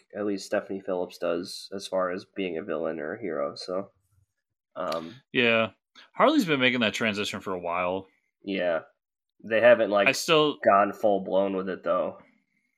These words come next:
Speaker 2: 'Cause, like, when's the last time Harley was, like, fighting the Batman?
Speaker 1: Yeah, I don't know. It's a good <laughs> question.
Speaker 2: And I don't wanna take Ivy off the table as a Bat villain, personally.
Speaker 1: Yeah,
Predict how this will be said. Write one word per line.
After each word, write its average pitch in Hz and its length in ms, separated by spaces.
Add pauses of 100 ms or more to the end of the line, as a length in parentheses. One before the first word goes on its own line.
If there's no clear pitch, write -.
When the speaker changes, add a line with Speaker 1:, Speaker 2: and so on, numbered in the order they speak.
(720)
Speaker 2:
'Cause, 165 180
like, 170 500
when's 165 280
the 190 80
last 190 260
time 160 180
Harley 127 400
was, 110 200
like, 98 320
fighting 113 580
the 95 80
Batman? 85 720 (600)
Speaker 1:
Yeah, 62 400 (160)
I 90 60
don't 92 100
know. 87 280
It's - 120
a 95 40
good - 120
<laughs> - 0
question. - 560 (1000)
Speaker 2:
And 135 120
I 139 100
don't 160 180
wanna 151 200
take - 340 (240)
Ivy 123 400
off 110 180
the 107 80
table 104 400
as 90 100
a 95 60
Bat 95 340
villain, 67 500
personally. 80 520
Speaker 1:
Yeah, - 160